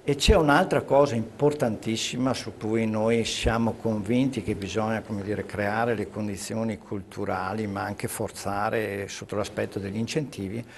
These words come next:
che è quello di, eh, mettere insieme le istituzioni. È già stato fatto qualcosa rispetto alle province, ma abbiamo troppi comuni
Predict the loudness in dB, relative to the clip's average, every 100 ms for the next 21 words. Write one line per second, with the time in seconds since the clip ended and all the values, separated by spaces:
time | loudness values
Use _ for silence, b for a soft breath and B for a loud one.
0 | B B B B 0 2 4 6 6 6
1 | 4 2 2 0 0 0 -2 -2 2 4
2 | 4 4 4 4 2 2 2 4 6 4
3 | 4 -2 -8 -8 -8 -2 2 2 0 -4
4 | -4 -4 -6 2 2 2 0 2 2 4
5 | 2 0 0 0 0 -2 -4 -6 -6 -8
6 | -10 -10 -14 B B B -4 0 0 0
7 | -4 -2 -2 -2 -2 -2 -4 -6 -6 -6
8 | -8